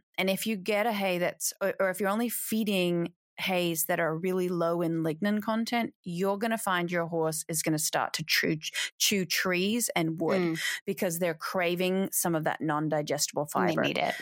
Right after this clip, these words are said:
Speaker 1: So this goes back to what do horses do in the wild? They don't just eat one plant. They eat a variety of different fibers and a variety of different maturities to get a very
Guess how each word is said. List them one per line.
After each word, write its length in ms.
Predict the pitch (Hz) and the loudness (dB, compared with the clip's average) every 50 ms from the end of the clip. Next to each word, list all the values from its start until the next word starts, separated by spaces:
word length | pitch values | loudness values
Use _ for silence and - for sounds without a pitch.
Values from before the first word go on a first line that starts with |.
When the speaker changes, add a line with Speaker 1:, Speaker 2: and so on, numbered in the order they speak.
| - - _ | -10 -12 _
Speaker 1:
So 140 | - 208 | -4 -2
this 240 | 185 208 208 208 - | 0 0 0 0 0
goes 240 | - 208 196 185 - | 0 0 0 0 -2
back 260 | - 190 175 175 175 | -2 -2 -2 -2 -2
to 140 | - 180 175 | -2 -2 -2
what 180 | 165 180 175 170 | 0 0 0 0
do 80 | 180 | 0
horses 380 | 180 196 190 175 - 208 185 175 | 0 0 0 0 0 -2 -2 0
do 140 | 196 190 190 | 0 0 2
in 120 | 180 180 | 2 2
the 80 | 180 170 | 2 2
wild? 500 | 170 165 165 175 202 233 262 269 254 - _ _ _ _ _ _ | 2 2 2 2 0 0 0 -2 -4 -8 _ _ _ _ _ _
They 280 | 185 175 208 202 226 226 | -4 -2 0 0 0 -2
don't 360 | 214 - 190 180 196 - - - | -2 0 0 0 0 -2 -4 -2
just 320 | 196 180 175 - - - _ | 0 0 2 0 -2 -2 _
eat 220 | 165 165 156 - _ | -2 -2 -2 -2 _
one 440 | 175 175 165 160 165 165 160 160 | -4 -2 0 0 2 2 0 -2
plant. 500 | 156 - - - 151 135 127 104 - - 226 - | -2 -4 -4 -2 0 0 0 -2 -4 -6 -12 -14
They 160 | - 170 190 190 | -6 -4 -2 -2
eat 160 | 185 190 190 | 0 -2 -2
a 40 | 185 | -2
variety 720 | - 175 165 165 190 165 131 123 147 175 185 180 208 208 | -2 -2 -2 -2 -2 -2 0 0 0 0 0 0 0 0
of 100 | 196 - | -2 -2
different 380 | - 196 175 - 190 - - - | -2 -4 -2 -2 -2 -4 -4 -2
fibers 580 | - 175 165 165 165 - 185 220 233 - - - - - - - - | -2 0 0 0 0 0 0 0 -2 -4 -6 -6 -6 -6 -6 -4 -2
and 100 | 196 196 | 0 0
a 60 | 190 | 0
variety 840 | 175 - 190 175 170 170 170 160 165 175 180 185 180 196 202 180 - | 0 0 0 0 0 0 0 2 2 2 0 0 0 0 -2 0 0
of 260 | 180 180 180 180 - | 0 0 0 -2 -2
different 380 | - 185 165 160 - 180 - - | -2 -2 -2 0 0 -2 -2 0
maturities 920 | 165 160 147 156 - - - 185 185 196 208 214 247 254 262 269 262 - - - - - - - - | 0 -2 -2 -2 -2 -2 0 0 0 0 0 0 0 0 0 0 -2 -2 -4 -4 -6 -6 -6 -6 -4
to 140 | - 226 196 | -2 -2 -2
get 260 | 180 190 185 175 - - - | 0 0 0 -2 0 0 0
a 140 | 175 170 165 175 - - | 0 0 -2 -4 -6 -4
very 380 | 196 190 185 190 190 196 175 | 0 0 2 2 0 0 -2